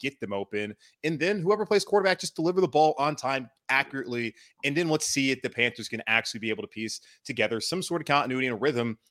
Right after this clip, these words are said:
through the air. So they need to be able to get the receivers open and have the receivers make plays once they do get the football. That has not been the case the first two weeks of the season. That must change on Sunday in Seattle. Uh, the second thing, they gotta establish a run game.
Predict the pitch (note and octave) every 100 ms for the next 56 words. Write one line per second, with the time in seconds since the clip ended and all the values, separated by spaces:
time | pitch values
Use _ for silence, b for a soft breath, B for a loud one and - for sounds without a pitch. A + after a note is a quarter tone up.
0 | _ D3 C3+ A#2+ C3+ - A#2+ B2+ G#2+ E3+
1 | C#3+ B2+ A2+ G#2+ G2+ _ - C3 A2 -
2 | G2+ F#2+ E3 - F3 D#3+ - _ - D#3
3 | F#3 F#3 F3 G3+ F3 F3+ D3+ F#3 F3+ D#3
4 | - b _ C3+ D#3 D#3+ D3 C#3+ C#3+ C#3
5 | G3+ G3 C#2+ - A2 C#3 D3 C3+ C#3+ C#3
6 | B2+ C3+ C3+ - b b - - C#3 -
7 | C3+ B2 - - C#3+ C3 B2+ G#2+ B2 B2+
8 | A#2+ - A#2+ A#2+ A2 - b b B2 B2
9 | B2 C3 B2+ A#2+ A#2+ B2 B2 - G#2+ B2
10 | B2+ B2 A#2+ - - G#2+ - D3+ - C3+
11 | C#3+ C3+ B2 - _ _ C#3 A#3+ D#4 -
12 | D#3 D#3 B2 G#2+ A#2 A2 E2+